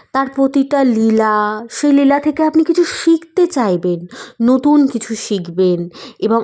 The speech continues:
আপনার জীবনের প্রতিটা ধারা বদলে যাবে। কারণ আপনি তখন পুরোপুরিভাবে শ্রীকৃষ্ণকে ভালোবেসে ফেলেছেন। তাই তার প্রতিটা বাণী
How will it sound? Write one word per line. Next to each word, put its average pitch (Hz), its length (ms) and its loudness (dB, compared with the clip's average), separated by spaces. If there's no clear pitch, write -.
আপনার 220 480 0
জীবনের 233 600 0
প্রতিটা 254 720 -2
ধারা 220 360 -2
বদলে 175 400 -2
যাবে। 170 440 -6
কারণ 294 340 2
আপনি 247 340 0
তখন 320 320 2
পুরোপুরিভাবে 302 760 0
শ্রীকৃষ্ণকে 302 680 -2
ভালোবেসে 277 580 -2
ফেলেছেন। 180 600 -4
তাই 202 160 0
তার 208 220 -2
প্রতিটা 214 500 -2
বাণী 196 600 0